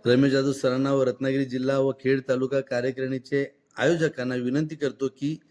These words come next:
पुढील वर्षापासून शिक्षकेतर बंधू भगिनींचाही या पुरस्कारामध्ये समावेश असावा. आयोजकांचे उत्कृष्ट आयोजनाबद्दल मनापासून कौतुक करावेसे वाटते.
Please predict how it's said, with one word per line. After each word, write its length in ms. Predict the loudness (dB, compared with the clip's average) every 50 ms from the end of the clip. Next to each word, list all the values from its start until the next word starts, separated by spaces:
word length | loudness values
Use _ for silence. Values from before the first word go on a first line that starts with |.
| _ _ _ _ _ _ _ _ _ _ _ _ _ 2
पुढील 240 | 4 6 6 6
वर्षापासून 680 | 6 6 4 4 4 2 0 2 2 -2 -2 -2 -4 -4
शिक्षकेतर 720 | -4 -6 -8 -8 -4 -2 -2 -2 0 0 0 2 2 0
बंधू 320 | 2 2 0 0 0 0 2
भगिनींचाही 760 | 2 2 2 2 0 2 0 -2 0 0 2 2 2 2 0
या 100 | 0 0 0
पुरस्कारामध्ये 1400 | -2 -4 -4 -4 -4 -4 -2 -4 -2 -2 -2 -4 -6 _ _ _ _ _ _ _ _ -10 -6 -4 -2 0 -2 -2
समावेश 520 | -2 -2 -4 -2 0 0 0 0 0 -2
असावा. 400 | -6 -6 -2 -2 -2 -2 -2 -4 -10 _ _ _ _ _ _ _ _ _ _ _ -4
आयोजकांचे 600 | 0 0 0 2 2 0 0 0 -2 -2 0 0
उत्कृष्ट 500 | -2 -2 -2 -4 -6 -6 -6 -4 -2 -2
आयोजनाबद्दल 800 | 0 0 -2 -2 -2 -2 -2 -2 -2 -4 -4 -4 -2 -4 -4 -4 _ _ _ _ _ -12
मनापासून 600 | -10 -8 -4 -4 -2 -2 -2 -4 -2 -2 -2 -2
कौतुक 420 | 0 -2 -4 -4 -4 -12 -12 -8
करावेसे 420 | -6 -2 -2 0 -2 -2 -6 -6 -4
वाटते. 340 | -4 -4 -6 _ -16 -16